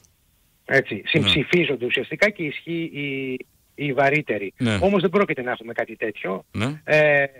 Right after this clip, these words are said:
Speaker 1: θα έχουμε πρόστιμα, θεωρώ, και στις δύο περιπτώσεις. Δηλαδή θα επιβληθούν κάποια πρόστιμα σήμερα από την Πειθαρχική Επιτροπή και ενδεχομένως κάποιες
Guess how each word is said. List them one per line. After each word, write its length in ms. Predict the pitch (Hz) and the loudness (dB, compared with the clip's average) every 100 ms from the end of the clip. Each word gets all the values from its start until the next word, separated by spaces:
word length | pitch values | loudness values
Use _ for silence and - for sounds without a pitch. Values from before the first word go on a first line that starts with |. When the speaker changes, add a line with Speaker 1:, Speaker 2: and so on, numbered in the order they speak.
| - - | -18 0
Speaker 1:
θα 80 | 175 | 2
έχουμε 260 | 175 185 170 | 2 -2 -2
πρόστιμα, 640 | 165 170 - 143 135 - - | 0 0 -2 -4 -4 -6 -4
θεωρώ, 320 | 135 135 175 | -2 0 0
και 140 | - 165 | 0 0
στις 280 | - 120 - 104 | -2 -8 -10 -6
δύο 180 | 123 | -6
περιπτώσεις. 680 | 107 110 98 104 92 - - - _ - - - | -4 -6 -6 -6 -4 -4 -6 -10 _ -20 -12 0
Δηλαδή 240 | 107 135 | 0 2
θα 100 | 139 | 2
επιβληθούν 520 | 127 - 117 117 127 | 2 -2 -4 -2 0
κάποια 240 | 131 - 123 | 0 0 0
πρόστιμα 380 | 131 - 123 | 0 -2 -4
σήμερα 260 | 101 127 117 | -4 2 2
από 120 | 113 | 2
την 100 | 110 | -4
Πειθαρχική 440 | 107 104 117 113 127 | -4 -4 -6 0 0
Επιτροπή 580 | 117 - 110 - 226 - - - - - | 0 -4 0 2 2 0 -10 -20 -20 -4
και 100 | 143 | -2
ενδεχομένως 520 | 131 - 143 151 - | -2 -2 -2 0 2
κάποιες 540 | 151 - 135 - - | 2 0 -6 -8 -12